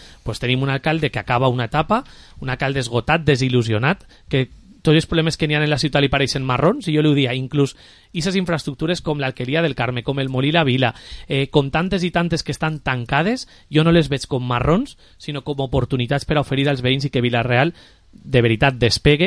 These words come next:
i com seguir, torne a ser ixa ciutat referent que mai haguera tingut que ser. De veritat, tinc moltes ganes i molta il·lusió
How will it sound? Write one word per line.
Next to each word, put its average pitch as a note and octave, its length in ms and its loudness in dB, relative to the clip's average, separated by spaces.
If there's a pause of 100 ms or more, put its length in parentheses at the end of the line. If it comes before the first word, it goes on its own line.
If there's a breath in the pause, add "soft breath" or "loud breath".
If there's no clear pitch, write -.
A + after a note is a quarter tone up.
i D#3+ 100 -8
com B2+ 380 -8
seguir, D3 240 -2 (100)
torne E3 240 2
a D#3 60 -4
ser - 160 -6
ixa D#3+ 160 -6
ciutat C#3 240 -4
referent C3 480 -2 (300 soft breath)
que B2+ 120 -4
mai B2+ 180 -2
haguera B2+ 200 -2
tingut B2 280 -4
que A#2 120 -4
ser. A2 160 -6
De A2+ 80 -2
veritat, A#2+ 320 -4
tinc D3+ 180 -4
moltes D3 400 -4
ganes D#3 300 -2
i D3 80 0
molta C#3+ 260 -2
il·lusió C3+ 380 2